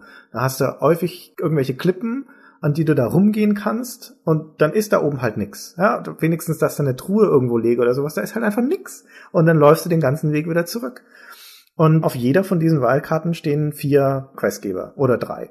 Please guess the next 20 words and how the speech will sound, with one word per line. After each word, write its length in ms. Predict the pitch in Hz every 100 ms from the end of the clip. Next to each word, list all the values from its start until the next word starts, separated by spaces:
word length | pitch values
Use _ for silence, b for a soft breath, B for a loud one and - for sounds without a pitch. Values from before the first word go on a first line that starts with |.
| -
Und 300 | 135 123 123
du 80 | 123
weißt 260 | 143 180
halt, 120 | 175
irgendwo 300 | 156 151 131
triffst 280 | 131 - 202
du 60 | 196
auf 100 | 175
die 120 | 190
und 80 | 151
meistens 400 | 135 143 165 151
in 200 | 143 123
zwei 180 | - 143
von 100 | 143
drei 180 | 135
Fällen 240 | 131 135 131
ist 100 | 117
es 100 | 117
ein 200 | 117 -
Überfall. 480 | 95 92 - -